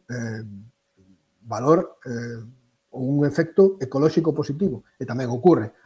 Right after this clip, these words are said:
Hai moitos dos nosos ecosistemas de montaña que foron evolucionando pola presencia do propio lume, moitas veces ocasionado polo cultivo do,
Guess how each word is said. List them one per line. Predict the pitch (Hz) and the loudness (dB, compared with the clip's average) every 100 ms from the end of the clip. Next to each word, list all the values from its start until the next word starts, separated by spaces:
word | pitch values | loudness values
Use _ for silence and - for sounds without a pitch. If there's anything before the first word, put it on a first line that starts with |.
| 127 | -4
Hai | 135 | 2
moitos | 143 147 123 | 2 2 -2
dos | 131 | -4
nosos | 131 131 127 | -4 -6 -8
ecosistemas | 127 113 113 139 127 - - _ _ | -6 -8 -6 -4 -4 -8 -18 _ _
de | 131 139 | 0 0
montaña | 135 143 165 185 - _ _ _ - | 2 2 2 0 -2 _ _ _ -4
que | 131 | -2
foron | - 135 143 151 170 | 2 4 4 4 2
evolucionando | 135 139 131 - 120 131 151 156 165 | 2 4 2 0 -4 0 2 4 4
pola | 165 151 139 | 6 4 2
presencia | 107 143 - 127 | -2 -2 -2 -2
do | 113 | -2
propio | 123 123 123 | -4 -2 4
lume, | 156 202 131 | 6 6 4
moitas | 147 139 113 | 2 2 2
veces | 156 135 117 - _ _ _ _ 127 | 0 0 -8 -12 _ _ _ _ -8
ocasionado | 117 - 127 135 123 | -8 -6 -2 -2 -2
polo | 120 110 | -4 -6
cultivo | 117 113 135 113 107 | -6 -2 -2 -2 -8
do, | 107 | -12